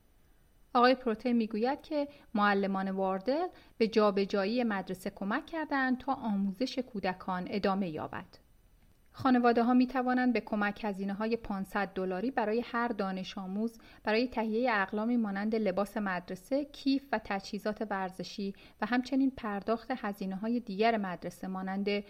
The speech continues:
اردوها و فعالیت‌های فوق برنامه دسترسی داشته باشند. همچنین معلمانی که منابعی از جمله لپتاپ خود را از دست داده‌اند می‌توانند برای جایگزینی آنها هزار دلار درخواست کنند.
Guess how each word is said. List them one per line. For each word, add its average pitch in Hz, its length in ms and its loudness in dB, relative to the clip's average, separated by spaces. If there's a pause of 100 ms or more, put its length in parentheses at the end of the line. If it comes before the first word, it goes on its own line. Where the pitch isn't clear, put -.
(240)
اردوها 196 760 0
و 262 80 2
فعالیت‌های 226 800 -2
فوق 202 380 -4
برنامه 185 680 -2 (220)
دسترسی 196 480 0
داشته 160 340 -6
باشند. - 340 -12 (1500)
همچنین 247 380 4
معلمانی 226 640 2
که 302 280 -2 (220)
منابعی 214 460 2
از 220 200 0
جمله 208 260 -2
لپتاپ 208 540 0
خود 214 260 -4
را 190 80 -2
از 185 180 -6
دست 185 240 -6
داده‌اند 196 400 -2
می‌توانند 294 560 0 (280)
برای 202 300 2
جایگزینی 180 680 -2
آنها 180 420 -2
هزار 220 420 0
دلار 214 420 2
درخواست - 540 0
کنند. - 420 -12